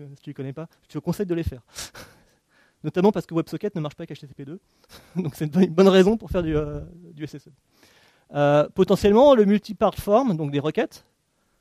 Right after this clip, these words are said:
permet d'en, de, de découper en petits bouts des requêtes et d'envoyer des paramètres un par un. Notamment des fichiers, par exemple.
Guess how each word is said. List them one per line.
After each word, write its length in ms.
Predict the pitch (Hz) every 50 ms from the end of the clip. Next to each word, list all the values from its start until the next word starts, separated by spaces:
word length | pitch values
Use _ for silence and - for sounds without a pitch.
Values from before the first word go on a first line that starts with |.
| _ _ _
permet 220 | - 165 160 175 175
d'en, 320 | 170 175 170 175 180 190
de, 240 | 170 160 147 156 147
de 100 | 139 160
découper 460 | 151 196 - - 233 180 - 226 226
en 80 | 196 165
petits 400 | - - 196 _ - - 202 185
bouts 220 | 180 220 247 254 _ _ _ _ _ _ _ _ _ _ _ _
des 140 | 143 143 151
requêtes 340 | 151 147 - 208 262 -
et 40 | 190
d'envoyer 220 | 175 165 170 190 175
des 40 |
paramètres 360 | - 185 170 165 190 214 - -
un 60 | 180
par 160 | - 175 160
un. 140 | 147 139 - _ _ _ _ _ _ _ _ _ _ _ _ _ _ _ _ _ _ _
Notamment 260 | 139 - 156 151 156
des 80 | 151 139
fichiers, 260 | - 151 - - 147
par 120 | 131 123
exemple. 220 | 123 123 120 _